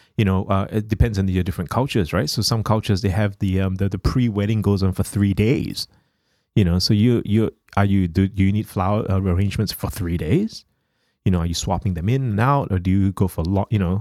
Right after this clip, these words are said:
uh, um, um, you do, do you go for flowers that last a little longer? Is that your U S P?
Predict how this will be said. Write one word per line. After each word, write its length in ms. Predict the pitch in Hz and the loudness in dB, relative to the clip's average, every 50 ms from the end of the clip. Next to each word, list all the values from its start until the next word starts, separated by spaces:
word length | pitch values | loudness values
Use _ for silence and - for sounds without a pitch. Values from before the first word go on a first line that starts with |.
| 156 | -2
uh, 220 | 170 90 87 87 90 - 95 | -2 -2 -2 -2 -2 -2 -2
um, 320 | 92 92 90 90 92 104 - | -2 0 -2 -4 -6 -4 -2
um, 280 | 92 90 90 90 90 - - _ _ _ _ _ _ _ _ _ - | -2 -2 0 -2 -4 -6 -10 _ _ _ _ _ _ _ _ _ -2
you 140 | 101 90 85 | -2 0 2
do, 200 | - 95 92 90 | 2 0 0 0
do 140 | 87 - 104 | 0 0 0
you 80 | 104 | 2
go 160 | 92 101 101 101 | 2 2 0 0
for 140 | - - | -2 -4
flowers 360 | 92 - 98 95 95 95 92 - | -6 -4 -2 0 0 0 -2 -2
that 100 | 87 87 | -4 -4
last 280 | 87 90 90 90 - | -4 -2 -4 -4 -4
a 40 | 95 | -4
little 240 | 85 85 85 80 90 | -4 -4 -4 -2 0
longer? 320 | 101 110 135 127 127 123 | 0 0 2 2 2 2
Is 80 | 104 78 | 2 2
that 120 | - 92 101 | 0 -2 -2
your 120 | 90 92 | -2 -2
U 220 | 82 87 95 90 | 0 0 0 0
S 100 | 85 85 | 0 -2
P? 480 | - - - 127 139 147 151 147 147 - | -4 -2 0 2 2 2 2 0 -2 -4